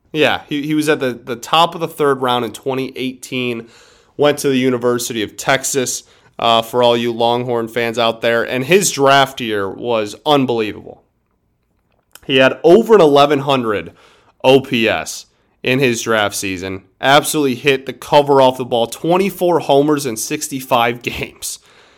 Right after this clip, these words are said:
He was a monster. Uh, three fifty-one batting average, four forty-four O B P, seven twenty-six slugging percentage.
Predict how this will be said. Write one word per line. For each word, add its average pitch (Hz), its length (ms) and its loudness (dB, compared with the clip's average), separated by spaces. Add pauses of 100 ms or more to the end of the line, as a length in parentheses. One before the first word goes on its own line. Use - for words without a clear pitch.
(320)
He 147 160 2
was 156 180 4
a 147 60 6
monster. 123 800 0
Uh, 104 140 0
three 151 340 -2
fifty-one 143 580 -2
batting 120 320 0
average, 117 300 -2
four 135 280 -4
forty-four 131 680 -2
O 113 120 2
B 120 200 -6
P, 110 420 -4 (280)
seven 190 680 2
twenty-six 175 800 0
slugging 143 460 2
percentage. 95 600 -8